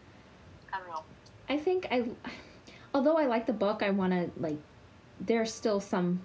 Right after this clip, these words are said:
Speaker 2: some flaws, um, like there is in anything, um, but the way I thought about it was it looked like a version of Alice in Wonderland,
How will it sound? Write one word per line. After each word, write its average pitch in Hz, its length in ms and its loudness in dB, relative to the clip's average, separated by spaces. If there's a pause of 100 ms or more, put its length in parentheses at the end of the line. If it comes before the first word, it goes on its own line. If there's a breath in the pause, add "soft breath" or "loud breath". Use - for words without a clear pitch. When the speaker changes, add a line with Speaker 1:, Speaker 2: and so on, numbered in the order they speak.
(100)
Speaker 2:
some 180 240 -2
flaws, - 680 -6 (360)
um, 160 400 -6 (880)
like 277 220 -2
there 180 160 2
is 151 160 0
in 160 100 -2
anything, 151 560 -6 (540 loud breath)
um, 151 260 -8 (140)
but 180 200 0 (1900)
the 190 220 0
way 208 420 2
I 175 200 -2
thought 185 280 0
about 185 280 2
it 196 200 2
was 156 440 -2
it 180 200 0 (100)
looked - 360 -2
like 240 240 -2
a 185 360 2 (880)
version 196 600 2
of 190 200 0
Alice 170 380 0
in 175 140 0
Wonderland, 82 600 -4